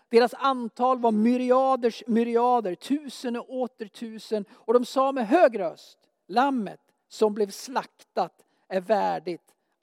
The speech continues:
att ta emot makten och få rikedom och vishet och styrka och ära och härlighet och lovsång." Ja, Uppenbarelseboken,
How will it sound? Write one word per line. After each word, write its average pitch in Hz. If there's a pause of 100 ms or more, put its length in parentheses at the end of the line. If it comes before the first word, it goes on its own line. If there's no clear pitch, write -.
(100)
att 208
ta 190
emot 190
makten 156
och 170
få 208
rikedom 202
och 170
vishet 175
och 156
styrka 175
och -
ära 190
och 226
härlighet 190 (200)
och 277
lovsång." 262 (1900)
Ja, 320
Uppenbarelseboken, 233